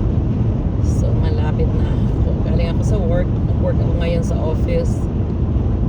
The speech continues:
So, ito, ganito lang ang peg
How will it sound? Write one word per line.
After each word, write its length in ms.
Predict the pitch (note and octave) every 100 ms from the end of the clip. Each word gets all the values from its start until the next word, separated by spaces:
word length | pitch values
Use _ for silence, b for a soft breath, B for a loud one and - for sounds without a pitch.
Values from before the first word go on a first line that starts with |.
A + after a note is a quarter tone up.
| - - -
So, 480 | F3 E3+ E3 - - - - - - - - - - - -
ito, 400 | - - F3 - - - - - - - - - - - - -
ganito 400 | F#3 F3+ F#3 F#3
lang 240 | F3+ F#3+
ang 160 | F3+ E3+
peg 240 | D#3+ D#3